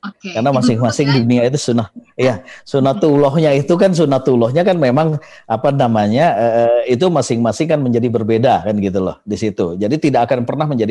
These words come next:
Speaker 2: bersamaan. Bahwa yang menjadi utama adalah sekarang ini menjadi menarik begini.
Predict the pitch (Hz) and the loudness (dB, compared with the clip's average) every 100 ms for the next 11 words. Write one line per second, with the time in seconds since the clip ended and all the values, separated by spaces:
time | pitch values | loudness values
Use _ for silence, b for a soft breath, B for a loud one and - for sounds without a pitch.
0 | 104 104 104 98 98 92 87 90 120 117 | -4 -4 -6 -4 -6 -8 -10 -10 -4 -4
1 | 101 160 170 139 113 110 117 117 95 85 | 0 0 0 -2 -2 -4 -4 -4 -6 -6
2 | 85 95 139 117 98 95 151 151 131 123 | -8 -6 -6 -6 -6 -4 -4 -4 -4 -4
3 | 120 156 160 107 110 113 110 113 113 - | -4 -6 -4 -4 -4 -6 -6 -4 -4 -6
4 | 95 98 90 | -8 -8 -8